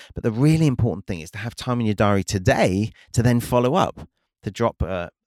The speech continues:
a personal voice note or a video to say, "Really enjoyed meeting you yesterday."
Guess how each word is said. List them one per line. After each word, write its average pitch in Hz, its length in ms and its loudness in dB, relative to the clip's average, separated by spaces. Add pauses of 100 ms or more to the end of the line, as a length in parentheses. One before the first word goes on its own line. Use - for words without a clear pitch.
a - 60 -20
personal 92 480 -4
voice 143 360 0
note 123 360 -2
or 50 140 -8
a - 40 -10
video 107 400 2
to - 100 -6
say, 90 180 -2
"Really 110 340 -2
enjoyed 95 260 -2
meeting 90 240 -8
you 92 80 -6
yesterday." 90 540 -4